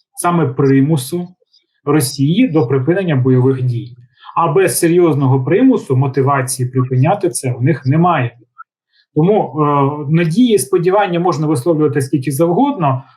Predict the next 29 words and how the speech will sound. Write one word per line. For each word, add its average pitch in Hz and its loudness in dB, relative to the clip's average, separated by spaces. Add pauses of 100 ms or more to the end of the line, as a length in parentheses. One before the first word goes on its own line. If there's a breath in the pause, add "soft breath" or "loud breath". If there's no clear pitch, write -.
Можливо, 220 0
просто - 0
в 139 2
адміністрації 139 -2
Трампа 139 -2
чекають, 175 -2
що 127 -4
рано 175 0
чи 131 -4
пізно 131 0
росіянам 131 0
це 139 -6
набридне, 190 -2 (440 soft breath)
вони 170 2
захочуть 156 2
зняти 147 0
санкції 135 0
і, 131 4
відповідно, 131 0
піти 135 -2
на 127 2
якісь 127 -2
змістовні 151 0
переговори, 180 0
тоді 147 0
вони 147 0
і 139 0
будуть 135 2
готові. 185 0